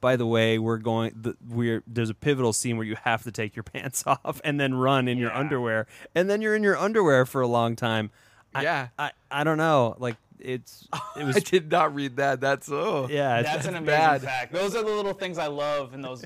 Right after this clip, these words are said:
Speaker 2: and finding out in movies that make me go back and rewatch it even again.
Speaker 1: Yeah.
Speaker 3: I gotta rewatch that to see that face.
Speaker 1: Yeah, just to see that
Speaker 3: <laughs>
Speaker 1: face. For sure. That's what we gotta, we gotta put that on the Instagram. Like, just the screen grab of her being like,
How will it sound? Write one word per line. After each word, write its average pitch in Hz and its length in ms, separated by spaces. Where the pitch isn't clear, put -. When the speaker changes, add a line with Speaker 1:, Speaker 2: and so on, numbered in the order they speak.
Speaker 2:
and 123 220
finding 131 320
out 123 160
in 120 80
movies 120 380
that 117 180
make 147 200
me 151 100
go 139 80
back 127 240
and 127 80
rewatch 123 380
it 110 80
even 117 220
again. 113 380
Speaker 1:
Yeah. 147 340
Speaker 3:
I 147 80
gotta 160 200
rewatch 135 380
that 123 180
to - 60
see - 160
that 120 260
face. 131 320
Speaker 1:
Yeah, 143 160
just 131 180
to 175 80
see 180 140
that 147 220
Speaker 3:
<laughs> - 20
Speaker 1:
face. 135 220
For 131 120
sure. 131 140
That's 151 220
what 190 60
we 180 60
gotta, 151 180
we 127 100
gotta 135 140
put 139 140
that 135 140
on 123 100
the 113 120
Instagram. 107 680
Like, 117 300
just 123 180
the 123 80
screen 123 320
grab 117 240
of 107 120
her 117 100
being 113 180
like, 110 180